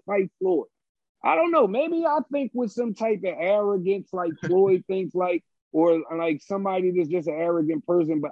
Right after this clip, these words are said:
Speaker 1: I never thought Pacquiao was good enough to fight Floyd, to be honest with you.
Speaker 2: I thought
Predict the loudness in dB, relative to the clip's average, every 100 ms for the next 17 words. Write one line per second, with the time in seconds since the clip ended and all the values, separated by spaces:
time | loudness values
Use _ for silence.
0 | -6 -4 0 0 0 0 0 0 0 0
1 | -2 -2 -2 -2 -2 0 2 2 2 0
2 | 0 -4 -8 -10 -10 -2 0 0 0 0
3 | -2 _ -4 0 0 0 0 -2 -8 -12
4 | -12 -14 -20 _ _ _ _ _ _ _
5 | _ _ _ _ _ 0 0 0 4 6
6 | 4